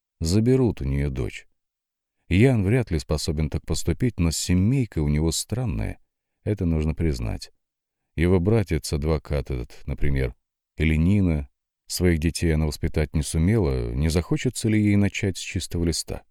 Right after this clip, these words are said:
Так что Алиса решила не рисковать, она на всякий случай отгородилась от Эйлеров бумажной стеной документов.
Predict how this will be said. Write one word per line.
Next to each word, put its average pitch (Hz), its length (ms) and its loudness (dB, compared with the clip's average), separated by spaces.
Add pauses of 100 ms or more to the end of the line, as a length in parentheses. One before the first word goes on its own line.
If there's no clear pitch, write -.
(680)
Так 156 200 2
что 131 300 0
Алиса 110 400 0
решила 92 520 2
не 78 180 2
рисковать, - 800 -4 (280)
она 95 220 0
на 95 120 0
всякий - 320 -6
случай 78 640 -4 (120)
отгородилась 80 760 -2
от - 220 -6
Эйлеров 120 500 -2
бумажной 80 480 0
стеной 62 340 -4
документов. - 680 -8